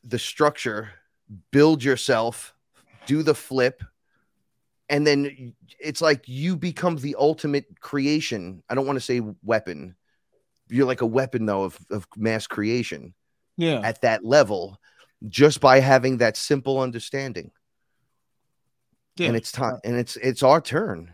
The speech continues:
Speaker 1: It's our birthright. This is our birthright. You're like, "This is yours, Bob. This is yours, bro, all the way." Right? "This is mine. This is yours." Like, it's a pie that we all share and we all eat off of, but we're also, you're, you're the, your own pie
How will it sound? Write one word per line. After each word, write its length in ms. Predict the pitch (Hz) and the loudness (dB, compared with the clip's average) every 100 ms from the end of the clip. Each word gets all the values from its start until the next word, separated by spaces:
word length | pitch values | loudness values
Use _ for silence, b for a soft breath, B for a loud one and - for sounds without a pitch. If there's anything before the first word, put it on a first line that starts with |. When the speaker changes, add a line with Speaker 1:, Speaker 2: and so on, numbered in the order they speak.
| _ 87 | _ -14
Speaker 1:
It's 140 | - | -4
our 140 | 135 127 | -2 -2
birthright. 560 | 151 185 - 92 87 | -2 -4 -4 -6 -6
This 140 | - - | -10 -6
is 60 | |
our 100 | 247 | -6
birthright. 520 | 147 120 165 87 82 80 | -2 -2 0 -6 -10 -4
You're 120 | 113 | -4
like, 140 | 127 | -4
"This 180 | - - | -6 -10
is 120 | 135 98 | -10 -6
yours, 480 | 107 78 76 - _ _ 113 | -6 -8 -10 -20 _ _ -4
Bob. 220 | 104 - | -4 -6
This 120 | 104 | -12
is 60 | 95 | -12
yours, 260 | 101 - - | -12 -12 -12
bro, 180 | 64 - _ | -14 -14 _
all 100 | 101 | -6
the 60 | 95 | -6
way." 200 | 85 - _ _ _ _ _ _ _ | -6 -10 _ _ _ _ _ _ _
Right? 180 | 87 98 | -10 -8
"This 160 | 117 117 | -8 -8
is 160 | 104 | -6
mine. 540 | 110 110 104 101 101 95 _ 113 | -2 -2 -2 -6 -10 -16 _ -10
This 160 | - | -6
is 160 | 110 98 | -8 -4
yours." 380 | 107 104 101 90 | -4 -4 -6 -8
Like, 280 | 107 - - | -10 -10 -12
it's 180 | 104 - | -12 -10
a 60 | |
pie 360 | 98 - 139 139 | -4 2 4 4
that 160 | 120 98 | 2 0
we 120 | 113 | 0
all 160 | 123 127 | 0 0
share 480 | - 110 101 120 - b b b - | -4 -2 -2 -2 -8 b b b -10
and 120 | 95 | -6
we 100 | 90 | 0
all 220 | 110 104 | 0 0
eat 200 | 98 113 104 | -2 0 0
off 240 | 95 92 | 0 -2
of, 180 | 90 - | -6 -2
but 180 | 95 90 | -4 -2
we're 160 | 90 | -4
also, 440 | 92 98 - 95 87 | 0 -2 -2 -4 -4
you're, 280 | 87 82 - | -6 -8 -10
you're 300 | 80 90 95 | -12 -8 -8
the, 160 | 87 80 | -8 -10
your 280 | 90 85 92 | -10 -8 -6
own 240 | 92 82 | -8 -6
pie 380 | 98 73 58 | -4 -4 -6